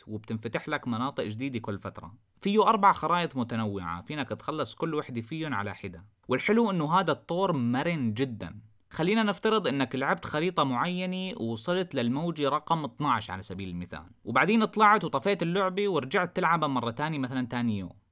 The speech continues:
لما بتلعب الخريطة نفسها ما راح ترجع تعيد من أول، لا، فينك تبلش مباشرة من الموجة رقم اثناعش اللي وقفت عندها، بحيث ما يروح تعبك على الفاضي. حركة كتير حلوة. أما الإيفنتات الأسبوعية فهي عبارة عن مرحلة معينة من نفس القصة،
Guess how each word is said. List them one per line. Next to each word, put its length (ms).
لما 220
بتلعب 440
الخريطة 480
نفسها 320
ما 180
راح 160
ترجع 420
تعيد 320
من 140
أول، 540
لا، 380
فينك 360
تبلش 540
مباشرة 600
من 160
الموجة 400
رقم 300
اثناعش 420
اللي 140
وقفت 400
عندها، 340
بحيث 420
ما 140
يروح 240
تعبك 460
على 60
الفاضي. 380
حركة 320
كتير 360
حلوة. 380
أما 160
الإيفنتات 500
الأسبوعية 580
فهي 320
عبارة 360
عن 260
مرحلة 480
معينة 580
من 180
نفس 220
القصة، 540